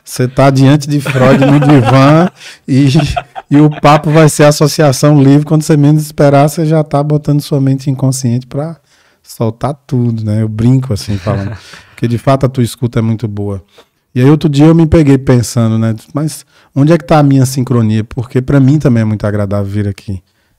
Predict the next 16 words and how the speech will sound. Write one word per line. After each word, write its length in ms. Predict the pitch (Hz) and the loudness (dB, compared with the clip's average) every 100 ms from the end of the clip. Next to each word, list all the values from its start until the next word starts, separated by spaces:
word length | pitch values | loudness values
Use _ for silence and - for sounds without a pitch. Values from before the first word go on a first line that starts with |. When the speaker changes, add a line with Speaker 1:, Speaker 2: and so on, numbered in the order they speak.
| _ | _
Speaker 1:
Aí 200 | 110 104 | -8 -4
eu 100 | 110 | -4
percebo 640 | 110 120 - - 117 131 131 | -4 -6 -6 -4 -2 -2 -6
que 240 | 131 113 | -6 -4
no 160 | 110 113 | -2 -2
meu 280 | 110 117 127 | 0 0 0
dia 180 | 117 | -2
a 40 | 101 | -4
dia, 440 | 98 107 135 131 - _ _ _ | -4 -4 -2 -4 -8 _ _ _
eu 100 | 113 | -6
também 420 | 107 120 107 120 135 | -4 -4 -2 -2 -2
tenho 160 | 120 | -4
uma 140 | 104 98 | -4 -6
escuta 420 | - - 101 101 | -8 -12 -10 -6
muito 220 | 98 95 | -6 -8
forte. 500 | - 95 87 _ - | -12 -14 -14 _ -20